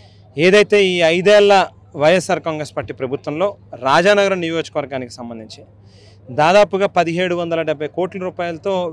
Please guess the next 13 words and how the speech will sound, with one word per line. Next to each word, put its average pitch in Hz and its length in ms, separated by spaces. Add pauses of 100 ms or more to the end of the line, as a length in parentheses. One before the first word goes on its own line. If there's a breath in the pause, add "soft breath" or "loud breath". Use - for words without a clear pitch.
వివిధ 147 220
శాఖలకు 156 400
సంబంధించినటువంటి 151 680
అభివృద్ధి 143 280
కార్యక్రమాలు 131 520
చేపట్టడం 113 360
జరిగింది. 101 320 (640 soft breath)
మరో 175 260
పదమూడు 190 400
వందల 180 240
డెబ్బై 165 260
కోట్ల 180 320
రూపాయలు 185 640